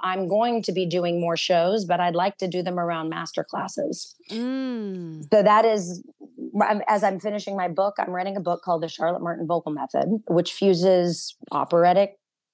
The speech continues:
Speaker 1: singing techniques and pop.
Speaker 2: Wow.
Speaker 1: And it shares all of this. Basically, it's just my life of singing and the things I've had to do. Uh, and it's,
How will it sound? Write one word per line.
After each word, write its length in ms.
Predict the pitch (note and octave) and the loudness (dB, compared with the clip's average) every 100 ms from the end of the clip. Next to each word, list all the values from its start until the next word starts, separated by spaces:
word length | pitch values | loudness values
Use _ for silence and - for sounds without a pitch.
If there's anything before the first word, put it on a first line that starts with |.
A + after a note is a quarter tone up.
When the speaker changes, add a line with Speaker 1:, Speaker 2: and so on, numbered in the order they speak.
| _ _ _ _ _ _ _ _ - | _ _ _ _ _ _ _ _ -8
Speaker 1:
singing 340 | - B3 A#3+ | 0 2 2
techniques 680 | F#3+ F#3+ F#3 E3+ G#3+ - - - | 0 -2 -2 -4 -6 -10 -14 -8
and 420 | F3+ F3+ E3+ F3+ | -4 -2 0 0
pop. 260 | G#3 C4 - _ _ _ _ - | 2 0 -4 _ _ _ _ -12
Speaker 2:
Wow. 500 | E3 D#3 D3+ D3+ D3+ | -8 -6 -6 -6 -4
Speaker 1:
And 120 | F#3+ | -2
it 200 | F3 - | -4 -6
shares 360 | - G3+ G3 F#3 | 2 4 6 6
all 200 | F3+ F#3+ | 4 4
of 140 | F3 | 0
this. 120 | F3 - | -6 -6
Basically, 400 | F3+ G#3 G#3+ A#3 | -4 -2 -2 -2
it's 100 | B3 | -4
just 140 | A#3+ G#3+ | -6 -6
my 140 | E3+ | -6
life 380 | C#3+ A#2+ F3 - _ _ _ | -4 -6 -6 -12 _ _ _
of 80 | E3 | -4
singing 420 | F3 D#3 D#3+ A#3 - - - - - - | -2 0 0 -2 -4 -14 -18 -16 -6 2
and 140 | F#3 | 4
the 40 | |
things 260 | F3+ F#3 F3+ | 4 4 4
I've 140 | F3 | 4
had 160 | E3 D#3 | 2 2
to 60 | D#3+ | 4
do. 360 | D#3 D#3 A3 - - - - | 4 4 2 -2 -14 -10 0
Uh, 300 | E3+ E3 E3 | 2 2 0
and 200 | F3+ F3+ | 0 0
it's, 360 | F3+ - - | -2 -6 -12